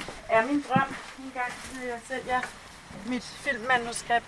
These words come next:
som jeg har skrevet herude, at, øhm, at, øh, jeg kan bygge et, øh, lidt man til.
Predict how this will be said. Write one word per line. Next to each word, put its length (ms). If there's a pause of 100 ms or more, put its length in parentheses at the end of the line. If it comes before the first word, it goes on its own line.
som 280
jeg 80
har 120
skrevet 360
herude, 400 (460)
at, 140 (140)
øhm, 400 (2000)
at, 280
øh, 180
jeg 140
kan 260
bygge 200 (140)
et, 520
øh, 300
lidt 200
man 340
til. 260